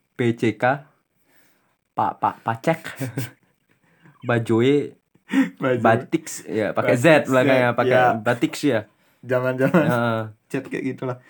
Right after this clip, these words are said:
Speaker 1: Terus aku nggak punya pulsa, pakai males.
Speaker 2: <laughs>
Speaker 1: Terus minta ibuku uang, "Bu, minta uang. Kenapa temanku nanya nih besok pakai baju batik nggak?" Gitu. "Oh, ya udah nih, kasih pulsa," kan, pakai males chatnya temanku gitu. Paling
Speaker 2: Hmm.
Speaker 1: gitu-gitu aja sih kalau aku nggak, nggak yang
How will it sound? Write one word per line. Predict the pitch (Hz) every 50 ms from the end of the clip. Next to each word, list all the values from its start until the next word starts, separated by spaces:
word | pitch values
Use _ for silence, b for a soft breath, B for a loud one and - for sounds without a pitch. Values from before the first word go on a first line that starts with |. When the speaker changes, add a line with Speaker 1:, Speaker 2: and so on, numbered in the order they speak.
| B B B
Speaker 1:
Terus | B 139 143 165
aku | 160 160
nggak | 170 160 123 127
punya | 143 143 123
pulsa, | 143 165 165 160 165 156 160
pakai | 160 - 139
males. | 113 147 139 127 127 117 110 117 - - - 339 339 370 B B B B B B
Speaker 2:
<laughs> | B B B _ _ _ _ _ _ _
Speaker 1:
Terus | - 117 113
minta | 110 107 98 98
ibuku | 104 104 104 98 - - 107 101 98
uang, | 98 95 95
"Bu, | 101 107 123 107
minta | 101 117 104 90
uang. | 104 104 107 104 104 104 107 107
Kenapa | 117 123 127 123 120
temanku | 113 113 117 123 123 127 - 135
nanya | 135 131 127 139 147 139 139
nih | 135
besok | 120 120 117 - -
pakai | 120 - 107
baju | 117 104 107
batik | 104 107 107 107 - 123 120
nggak?" | - 117 110 - - -
Gitu. | - - - - 101 B B B B B B B B B _
"Oh, | -
ya | 98 98 95
udah | 107 117 139 143
nih, | 139 139 131 120 - -
kasih | - - 95 - - -
pulsa," | - 107 120 127 - 165 143
kan, | 131 127 135 139 139
pakai | - 104 - - 98 85 - _ _
males | - 101 98 107 113 92 117 -
chatnya | - - 107 104 - 110 107 107 104 101 101 - - _ _ _ _ _ _ _ _ _ B B B B B B _
temanku | - 107 101 104 104 104 98 101 98 98
gitu. | 101 - - -
Paling | - 120 156 185 190
Speaker 2:
Hmm. | 180 -
Speaker 1:
gitu-gitu | 151 135 131 120 127
aja | 147 170 185
sih | 190 180 175
kalau | - 175 170 175 175
aku | 175
nggak, | 175 160 139 123 123 - - -
nggak | - - 117 104 -
yang | 120 117 113 120 120 120